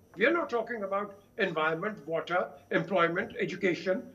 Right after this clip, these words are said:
me-, me-, medicine, health care, हम उसकी तो बात ही नहीं कर रहे। हमने इस चीज को खत्म करना है, और एक ही तरीके से होगा, सारे एक दूसरे के cases withdraw करो, because most of them are politically motivated। इसको खत्म करके, for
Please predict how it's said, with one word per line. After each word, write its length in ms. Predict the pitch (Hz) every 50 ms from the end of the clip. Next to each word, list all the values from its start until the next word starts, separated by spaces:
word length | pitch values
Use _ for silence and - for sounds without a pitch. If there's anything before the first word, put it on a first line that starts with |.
| - - _ -
me-, 320 | - 160 180 - 151 156 -
me-, 180 | - 160 180
medicine, 420 | 180 170 - - 196 226 269 247 156
health 200 | 160 185 - -
care, 220 | - 185 175 - - - - - - - - -
हम 160 | 240 285 262
उसकी 180 | - - 320
तो 100 | 294 311
बात 260 | - 269 285 339 - 381
ही 60 | 427
नहीं 140 | 403 339 -
कर 160 | - 247 190
रहे। 200 | 185 165 - - - - - - - _ _ _ -
हमने 540 | - 160 170 196 214 247 269 285 277 - - - -
इस 200 | 202 - - -
चीज 220 | - 202 202 196
को 140 | - - 233
खत्म 380 | - - - - - 202 180 160
करना 280 | 160 139 113 113 107
है, 140 | - - - - - _ _ - - - -
और 100 | 196 214
एक 420 | - - - 233 240 294 320 302 294
ही 80 | 262
तरीके 360 | 202 240 214 180 175 - 185 156
से 140 | - 170
होगा, 520 | 151 139 156 160 196 190 196 196 - - - - - - - - -
सारे 520 | - - - - 180 190 220 247 254 262
एक 280 | 240 214 202 208 - 165
दूसरे 340 | 196 196 - - 220 226 196
के 160 | - - 175
cases 420 | - - 196 175 - 196 185 156 143 156
withdraw 300 | 160 - 156 180 190 190
करो, 440 | - 202 190 196 208 202 - - - - - - - 185
because 280 | 180 220 190 160 139 143
most 360 | 147 170 208 247 - - - 254
of 60 | 208
them 200 | 175 202 196 196
are 160 | 180 170 160 - - 196
politically 420 | 180 180 - - - 190 185 180 - - - - - - 165
motivated। 540 | 165 165 165 151 143 160 160 160 185 185 180 - - - - - -
इसको 260 | 277 - - - 247
खत्म 380 | - - - 165 - 330 - -
करके, 420 | - 220 220 214 220 240 240 233
for 360 | - - - - - 160 151